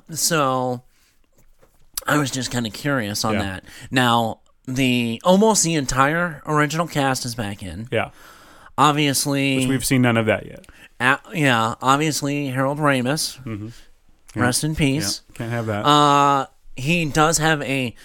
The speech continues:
Speaker 1: slight cameo.
Speaker 2: They better have him as a ghost.
Speaker 1: No, actually, he has a, like, a bust in, in the school or, or
Speaker 2: Oh, I didn't,
Speaker 1: university.
Speaker 2: oh, did they show the trailer?
Speaker 1: No,
Speaker 2: Oh, I
Speaker 1: they
Speaker 2: was
Speaker 1: didn't.
Speaker 2: gonna say I
Speaker 1: I,
Speaker 2: didn't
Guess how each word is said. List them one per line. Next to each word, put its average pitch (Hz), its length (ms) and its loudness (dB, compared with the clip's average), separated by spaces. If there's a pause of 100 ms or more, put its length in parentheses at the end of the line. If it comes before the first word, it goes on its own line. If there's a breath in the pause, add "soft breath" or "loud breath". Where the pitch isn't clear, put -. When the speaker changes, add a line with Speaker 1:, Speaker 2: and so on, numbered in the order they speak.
(120)
Speaker 1:
slight 156 560 -2
cameo. 165 640 -2 (220)
Speaker 2:
They 120 100 -2
better 110 220 2
have 110 120 4
him 107 120 0
as 95 100 -2
a 98 60 -6
ghost. 101 440 -4
Speaker 1:
No, 180 300 6
actually, 170 540 0
he 180 200 -4
has 165 360 -2
a, 147 320 -4
like, 139 340 -4 (100)
a 147 80 -2
bust 131 600 2
in, 123 440 -4
in 135 160 -4
the 117 120 -4
school 190 480 2
or, 156 60 2
or 143 260 0
Speaker 2:
Oh, 147 140 8
I 127 60 6
didn't, 131 120 6
Speaker 1:
university. 151 440 -2
Speaker 2:
oh, 156 40 0
did 151 160 2
they 170 80 2
show 190 160 2
the 180 80 -2
trailer? 214 400 -2
Speaker 1:
No, 190 220 4
Speaker 2:
Oh, - 20 4
I 156 80 6
Speaker 1:
they 117 60 6
Speaker 2:
was 117 180 4
Speaker 1:
didn't. - 60 -4
Speaker 2:
gonna 147 120 0
say 175 60 4
I - 40 2
Speaker 1:
I, - 20 -4
Speaker 2:
didn't - 80 -4